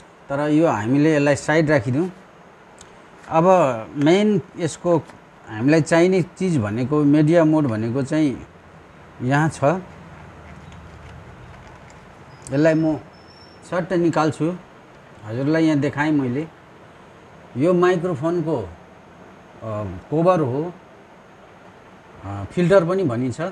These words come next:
माइक्रोफोनको लागि फिल्टर। अब यो चाहिँ हो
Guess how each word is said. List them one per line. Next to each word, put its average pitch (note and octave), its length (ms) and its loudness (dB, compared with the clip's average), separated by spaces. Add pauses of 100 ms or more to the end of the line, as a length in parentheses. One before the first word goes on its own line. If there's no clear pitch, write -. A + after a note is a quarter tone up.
(220)
माइक्रोफोनको C#3 580 -6
लागि C3+ 180 -2
फिल्टर। C#3+ 400 -2 (960)
अब D3 100 -2
यो F3 340 2
चाहिँ A3+ 160 -2
हो F#3+ 280 2